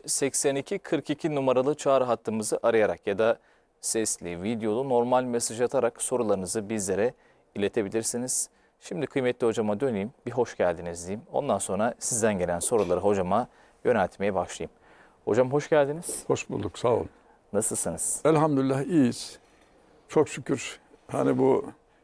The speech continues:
Speaker 2: hep rahmet ayı dediğimiz, on bir ayın sultanı dediğimiz aya tekrar ulaştık.
Speaker 1: Elhamdülillah.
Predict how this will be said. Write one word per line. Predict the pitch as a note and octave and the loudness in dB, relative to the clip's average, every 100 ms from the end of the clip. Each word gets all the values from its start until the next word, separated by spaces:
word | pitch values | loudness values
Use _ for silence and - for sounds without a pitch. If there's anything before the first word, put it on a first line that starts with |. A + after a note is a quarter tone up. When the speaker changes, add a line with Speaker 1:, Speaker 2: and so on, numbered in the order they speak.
| _ | _
Speaker 2:
hep | C3+ C3+ | -2 4
rahmet | C3 A#2+ C3 B2 | 2 4 0 0
ayı | A#2 A#2+ | 2 2
dediğimiz, | A2 G#2 G2+ G#2 - | 2 -2 -2 -4 0
on | A#2 A#2+ | 2 4
bir | A2+ | 4
ayın | A#2 | 4
sultanı | A2 A#2+ - A#2 B2 G2 | 2 -4 0 2 2 0
dediğimiz | G#2+ F2+ F#2+ - - | -2 0 -2 -4 0
aya | G#2+ A2+ | 2 2
tekrar | A2+ - B2 - | 0 0 0 2
ulaştık. | B2+ G#2 - - - _ | 2 0 -2 -10 -12 _
Speaker 1:
Elhamdülillah. | G2 F#2 G2 F2 D#2+ E2 - | 2 2 2 0 -4 -10 -16